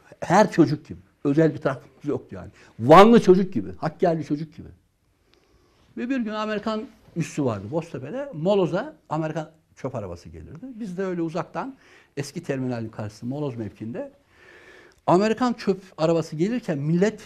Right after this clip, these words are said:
hırpani, yoksul halk birbirine ezerdi. Hani onun çöpünü ilk ben kapayım diye. Böyle yağma şeyi vardı. Aç fareler gibi bir sahne. Sen de uzaktan bakıyorsun.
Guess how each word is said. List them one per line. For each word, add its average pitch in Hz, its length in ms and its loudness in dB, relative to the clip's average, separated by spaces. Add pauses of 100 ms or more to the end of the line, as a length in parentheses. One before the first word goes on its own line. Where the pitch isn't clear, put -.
(140)
hırpani, 143 640 -4 (260)
yoksul 131 340 -2
halk 110 360 -12 (800)
birbirine 170 440 4
ezerdi. 95 440 -4
Hani 98 160 -10
onun 120 180 -2
çöpünü 139 340 -6
ilk 208 200 -8
ben 151 160 2
kapayım 101 360 -8
diye. 85 180 -14
Böyle 127 200 -6
yağma 117 540 -2
şeyi 104 280 -8
vardı. 90 240 -12 (800)
Aç 123 200 0
fareler 123 500 0
gibi 90 260 -10
bir 92 40 -12
sahne. 110 460 -12
Sen 214 220 -6
de 208 40 -8
uzaktan 190 420 -4
bakıyorsun. 170 460 -12